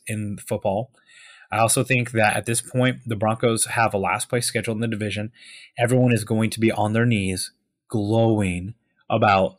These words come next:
the Broncos. I think that this is the, you know, everyone will have this game circled. It's the showdown for the A F C West.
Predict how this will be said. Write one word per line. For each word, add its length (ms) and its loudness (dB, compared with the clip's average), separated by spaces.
the 100 -2
Broncos. 520 0
I 80 0
think 220 -2
that 120 2
this 160 -2
is 160 -6
the, 340 2
you 120 -4
know, 160 -6
everyone 260 4
will 80 2
have 180 0
this 160 -2
game 200 -2
circled. 440 -2
It's 160 -8
the 60 -16
showdown 380 0
for 100 -10
the 240 0
A 40 2
F 80 -2
C 140 0
West. 480 0